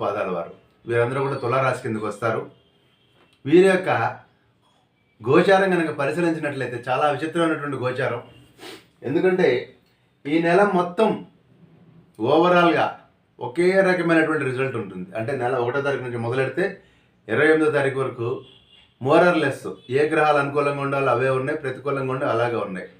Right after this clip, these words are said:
అడ్జస్ట్‌మెంట్లు జరిగినప్పటికీ, గ్రహాల మార్పు జరిగినా కానీ ఓవరాల్గా పిక్చర్ మాత్రం ఒకటే పర్సంటేజ్ మెయింటైన్ అవుతూ ఉంది. మనం కనుక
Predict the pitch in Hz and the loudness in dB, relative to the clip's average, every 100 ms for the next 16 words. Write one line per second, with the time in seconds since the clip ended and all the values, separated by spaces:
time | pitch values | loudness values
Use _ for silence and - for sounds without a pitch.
0 | _ _ _ _ 107 113 151 147 156 143 | _ _ _ _ -8 -4 -4 -2 -2 -2
1 | 135 135 139 131 127 120 170 160 117 123 | 0 0 -2 -6 -8 -2 -2 0 -2 2
2 | 135 135 120 127 135 127 123 123 120 135 | 2 0 -2 -4 -2 -2 -4 -6 -6 -6
3 | 196 - _ _ _ 110 127 147 147 147 | -6 -10 _ _ _ -2 2 4 4 0
4 | - 131 - 156 135 131 160 - - - | -6 -8 -6 -4 -4 -4 -6 -10 -12 -20
5 | _ - 117 156 143 131 135 127 127 117 | _ -10 -2 0 0 -2 -4 -6 -4 -4
6 | 110 110 104 95 104 85 87 - _ _ | -4 -4 -6 -6 -6 -8 -14 -18 _ _
7 | _ _ _ _ _ - 139 147 156 165 | _ _ _ _ _ -4 0 0 0 2